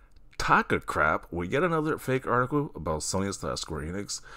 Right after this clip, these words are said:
You're not losing your job yet as the eighth wonder of the world, so they want this guy fired now <laughs> because he reported all the news. Do you want V G C and I G N fired too because they reported on this thing not selling?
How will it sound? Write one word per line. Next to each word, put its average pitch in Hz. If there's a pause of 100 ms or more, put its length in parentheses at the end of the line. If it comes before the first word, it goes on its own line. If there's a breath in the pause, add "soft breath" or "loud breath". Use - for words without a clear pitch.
(260 loud breath)
You're 302
not 392
losing 90
your 82
job 80
yet 71
as 76
the -
eighth 87
wonder 80
of 78
the 73
world, 67
so -
they 82
want 82
this 80
guy 71
fired 69
now 65
<laughs> 69
because -
he 117
reported 107
all 101
the 82
news. 80 (420 loud breath)
Do -
you 104
want 135
V 113
G 107
C 104
and 67
I 90
G 85
N 92
fired 85
too 90
because 90
they 87
reported 92
on 92
this 98 (380 loud breath)
thing 95
not 90
selling? 95